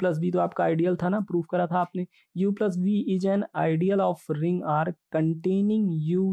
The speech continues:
union V, मतलब U plus V आपका non empty सेट एक ऐसा आइडियल है रिंग का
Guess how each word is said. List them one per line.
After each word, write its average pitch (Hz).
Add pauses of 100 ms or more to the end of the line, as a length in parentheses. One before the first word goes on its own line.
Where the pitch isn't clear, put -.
(180)
union 160
V, 147 (380)
मतलब 180
U 190
plus 190
V 185
आपका 170
non 170
empty 160
सेट 185
एक 170
ऐसा 170
आइडियल 156
है 147
रिंग 147
का 190